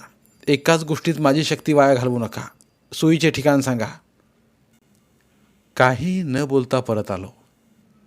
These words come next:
मनात विचार केला की विनाकारण असे का घडतंय? कधी नाही ते पहिल्यांदा आमदार झालेले,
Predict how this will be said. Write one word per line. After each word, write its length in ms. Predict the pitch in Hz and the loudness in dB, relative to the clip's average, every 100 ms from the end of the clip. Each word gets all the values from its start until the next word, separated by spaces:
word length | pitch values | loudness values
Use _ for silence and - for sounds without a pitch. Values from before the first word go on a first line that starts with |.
| _ _ - | _ _ -2
मनात 260 | 127 147 156 | 0 0 0
विचार 300 | 127 120 156 170 | -4 -2 -4 -2
केला 160 | 139 139 | -2 -2
की 120 | 143 | -2
विनाकारण 540 | 123 120 143 160 151 - | 0 0 -2 -4 -6 -6
असे 160 | 131 139 | -6 -6
का 260 | - 139 | -4 -4
घडतंय? 380 | 143 139 - 78 - _ _ _ _ _ _ _ _ _ _ _ _ _ _ - | -4 -6 -8 -12 -14 _ _ _ _ _ _ _ _ _ _ _ _ _ _ -2
कधी 240 | 135 175 | 0 2
नाही 300 | 170 127 147 | 2 0 -2
ते 100 | 180 | -2
पहिल्यांदा 500 | 175 135 127 160 165 - | 0 0 0 -2 -2 -2
आमदार 320 | 135 139 151 | -2 0 0
झालेले, 460 | 123 139 139 151 | 0 -2 -2 -2